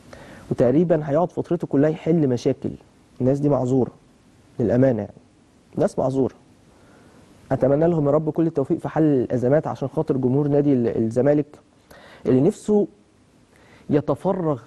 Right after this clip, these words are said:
لتشجيع النادي دون ان يشغل ذهنه بالازمات والمشاكل وكيفيه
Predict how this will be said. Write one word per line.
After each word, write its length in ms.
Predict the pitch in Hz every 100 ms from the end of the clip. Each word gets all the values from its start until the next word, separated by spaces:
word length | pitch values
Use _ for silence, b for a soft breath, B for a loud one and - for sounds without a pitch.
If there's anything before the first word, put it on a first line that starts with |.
| -
لتشجيع 540 | 127 143 127 127 175
النادي 560 | 160 143 175 170 185 175 -
دون 540 | 151 139 190 202 190 -
ان 180 | 151 151
يشغل 640 | 156 185 156 143 156 147
ذهنه 580 | 127 135 180 151 175 208 202 _ _ _ _ _ _ _ _ _ -
بالازمات 1000 | 147 190 - - 143 143 143 156 180
والمشاكل 640 | 147 139 135 - 185 175 165
وكيفيه 840 | 139 127 135 135 - 180 175 160